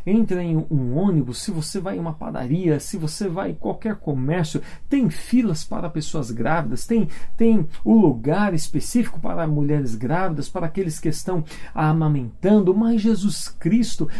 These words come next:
quando ele veio ao mundo, não havia uma hospedaria,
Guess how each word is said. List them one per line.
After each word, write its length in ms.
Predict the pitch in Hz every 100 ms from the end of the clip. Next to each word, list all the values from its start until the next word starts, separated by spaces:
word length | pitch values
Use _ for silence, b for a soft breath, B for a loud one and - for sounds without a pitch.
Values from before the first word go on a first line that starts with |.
| B
quando 340 | - 285 262 254
ele 200 | 233 196
veio 400 | 151 233 233 226
ao 100 | 175
mundo, 640 | 139 131 196 269 196 202
não 240 | 247 247
havia 420 | 202 143 202 247
uma 360 | 214 214 262 247
hospedaria, 1080 | 156 - - 226 208 - 151 139 220 214